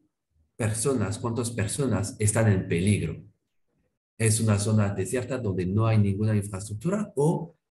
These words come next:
es el centro de la capital, de la ciudad capital. Eso es la exposición.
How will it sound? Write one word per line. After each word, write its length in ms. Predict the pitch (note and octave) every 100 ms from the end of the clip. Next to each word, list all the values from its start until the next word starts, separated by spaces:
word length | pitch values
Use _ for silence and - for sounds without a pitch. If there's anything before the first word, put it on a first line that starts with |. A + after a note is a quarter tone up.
| B2
es 140 | A#2 A2
el 100 | G2+
centro 640 | - A2 G#2+ A2+ A2+ A2+
de 120 | A2
la 120 | G2 G2
capital, 480 | G#2 F#2+ E2 D#2+
de 80 | D#2
la 100 | E2+
ciudad 320 | - F#2+ F2+
capital. 380 | - E2 - - - _ _ _ _ _ _ _ _ _ _ -
Eso 180 | G#2+
es 100 | A2+
la 180 | A2+ A2
exposición. 680 | - - G2 E2 D#2+ - D2+